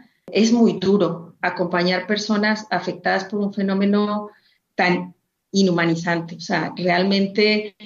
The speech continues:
son procesos muy lentos, muy largos y también de muchísimo estar al pie de, de esas realidades con mucha caridad,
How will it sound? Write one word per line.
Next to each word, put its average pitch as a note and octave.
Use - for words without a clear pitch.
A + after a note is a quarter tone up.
son G3
procesos A#3
muy A#3
lentos, G3
muy G#3
largos A3
y F#3+
también F3+
de G#3+
muchísimo A3
estar F3+
al E3
pie G3+
de, F3
de F3+
esas G3
realidades G#3+
con F3+
mucha G#3
caridad, F3+